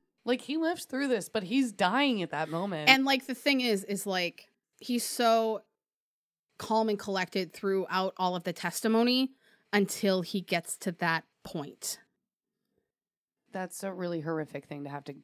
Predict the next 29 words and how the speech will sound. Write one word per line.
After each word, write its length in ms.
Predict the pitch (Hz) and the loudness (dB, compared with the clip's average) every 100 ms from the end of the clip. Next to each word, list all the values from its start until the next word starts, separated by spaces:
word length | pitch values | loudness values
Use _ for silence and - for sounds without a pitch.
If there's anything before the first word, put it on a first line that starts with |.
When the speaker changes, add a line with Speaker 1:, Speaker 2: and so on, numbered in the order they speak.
| _ | _
Speaker 1:
do. 320 | 139 143 - - 220 | -10 -10 -12 -10 -4
Speaker 2:
Because 260 | 196 190 | -2 0
it's 160 | 208 196 | -2 -4
very, 540 | 180 170 202 208 214 | -6 0 2 4 2
like, 220 | 202 185 185 | 2 -2 -4
it's 100 | 190 | -4
very 260 | 196 185 | -2 -2
clear 580 | 180 - 202 196 190 180 175 | -6 -2 0 2 0 -2 -2
that, 220 | 175 165 | -4 -2
like, 220 | 165 156 | -4 -6
he's 280 | - 185 - | -6 -6 -6
taken 420 | - 190 196 202 | -6 -4 -2 0
this 200 | 190 185 | 0 -4
from, 380 | - 180 170 170 | -4 -2 -2 -2
like, 160 | 160 | -6
an 120 | 175 160 | -6 -6
analytical 680 | 175 175 165 165 170 175 165 | -6 -6 -4 -4 -2 -2 -4
approach 720 | 175 - 165 202 - - - _ _ _ _ _ | -10 -6 -4 -4 -6 -10 -12 _ _ _ _ _
of 140 | 202 165 | -2 -2
the 60 | 165 | -4
storytelling. 840 | - 165 170 214 220 254 269 277 - _ | -4 -4 -4 0 2 2 0 -2 -8 _
Speaker 1:
Sure. 460 | - - 160 190 156 _ _ _ _ _ _ _ _ | -8 -2 0 0 -2 _ _ _ _ _ _ _ _
Speaker 2:
And, 200 | 180 170 | -2 -2
like, 160 | 165 160 | -2 -2
that's 240 | 165 - | -2 -4
the 220 | 277 180 - | -8 -8 -6
only 300 | 180 170 165 | -6 -4 -4
time 380 | - - 156 151 | -6 -6 -6 -4
where 220 | 151 | -8